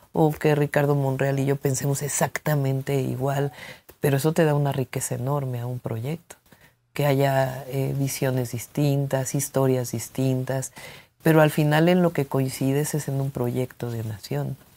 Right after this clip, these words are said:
Y buscar esa unidad, incluso con personalidades que antes no estaban con nosotros, porque fíjate, el pri, que fue el partido de Estado durante tantos años en nuestro país, después el partido del neoliberalismo,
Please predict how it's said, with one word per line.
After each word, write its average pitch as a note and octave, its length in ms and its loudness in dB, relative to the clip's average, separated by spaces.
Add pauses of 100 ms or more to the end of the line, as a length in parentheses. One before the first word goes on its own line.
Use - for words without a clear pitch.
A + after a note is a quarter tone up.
(440)
Y E3+ 120 6
buscar F#3+ 560 6
esa G3 240 4
unidad, D#3+ 340 4
incluso G#3+ 540 2
con F3 240 2
personalidades D#3+ 960 0
que E3 140 0
antes E3 260 2
no D#3+ 100 0
estaban D#3 440 0
con C#3 160 -4
nosotros, F3 400 -4
porque E3 260 -2
fíjate, F3 420 2 (520)
el F#3+ 180 6
pri, C4 400 6
que F#3 140 4
fue F3 180 4
el E3+ 60 2
partido E3+ 420 4
de D3+ 80 4
Estado C#3 520 2
durante C3 420 -2
tantos D3+ 440 -2
años B2+ 360 -4
en A#2+ 80 -4
nuestro B2+ 320 -4
país, B2 480 -2 (440)
después D#3 520 4
el D#3+ 100 6
partido D3+ 380 4
del D3+ 160 6
neoliberalismo, B2+ 1080 0